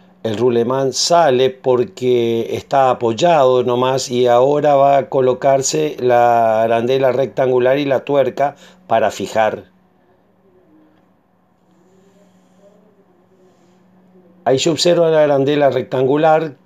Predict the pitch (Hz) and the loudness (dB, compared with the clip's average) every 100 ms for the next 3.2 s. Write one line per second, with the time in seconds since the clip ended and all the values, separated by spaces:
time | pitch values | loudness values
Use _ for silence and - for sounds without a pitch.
0 | - 135 - 135 135 131 131 127 120 117 | -6 -6 -2 -2 0 0 0 0 -2 -2
1 | 120 - 165 131 139 156 - _ _ _ | -4 0 0 2 -2 -4 -10 _ _ _
2 | _ _ _ 123 - 107 135 - 151 156 | _ _ _ -4 -2 -2 -2 0 0 0
3 | 165 165 | -2 -4